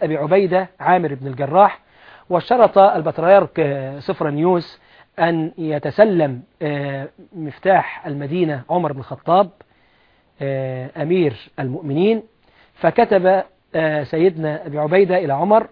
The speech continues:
فكتب أبو عبيدة إلى عمر بن الخطاب رضي الله عنه رسالة، وكان معه مجموعة من النصارى، ذهبوا لعمر فتعجبوا حينما رأوا عمر، يعني، نام تحت شجرة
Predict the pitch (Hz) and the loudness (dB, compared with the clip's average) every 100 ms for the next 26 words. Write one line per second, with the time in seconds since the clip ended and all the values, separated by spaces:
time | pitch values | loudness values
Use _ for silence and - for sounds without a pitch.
0 | _ _ _ _ _ _ _ _ 151 147 | _ _ _ _ _ _ _ _ -6 -2
1 | 196 180 180 165 156 147 180 156 175 139 | 0 2 0 -2 -2 0 0 0 -2 -4
2 | 143 175 160 139 131 - 170 160 143 143 | -4 -2 -4 -6 -10 -4 -2 -2 -4 -2
3 | 156 165 160 143 131 180 208 220 214 _ | -2 0 -4 -8 -2 2 2 2 -6 _
4 | _ - 233 196 196 185 156 185 170 156 | _ -8 -4 2 0 0 -4 -2 -2 -6
5 | 147 143 - 208 214 170 196 156 156 151 | -10 -10 0 0 0 0 -2 -2 -6 -4
6 | 208 220 - _ _ - 147 151 147 190 | -4 -4 -8 _ _ -10 -4 -2 0 -2
7 | 180 165 170 170 180 175 170 156 151 165 | -2 -6 -6 -2 0 0 -2 -2 -4 -6
8 | 165 160 - 139 180 160 160 | -6 -6 -8 -8 -6 -6 -10